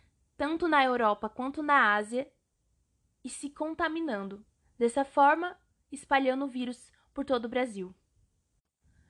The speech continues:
Após a doença ter sido espalhada pelo Brasil todo, atualmente a classe mais atingida pelo vírus e, consequentemente, que tem o maior número de mortos são os pobres.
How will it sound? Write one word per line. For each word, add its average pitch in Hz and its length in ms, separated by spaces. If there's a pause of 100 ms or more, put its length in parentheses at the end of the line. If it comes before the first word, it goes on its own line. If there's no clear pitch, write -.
(240)
Após 294 320
a 349 60
doença 311 340
ter 285 160
sido 247 200
espalhada 214 720
pelo 208 200
Brasil 208 640
todo, 208 400 (560)
atualmente 254 1120 (100)
a 226 100
classe 240 380
mais 240 480
atingida 320 680
pelo 226 300
vírus 190 600
e, 226 80
consequentemente, 294 1120
que - 100
tem 233 200
o - 20
maior 233 340
número 269 280
de 220 120
mortos 214 520
são 220 320
os - 180
pobres. - 600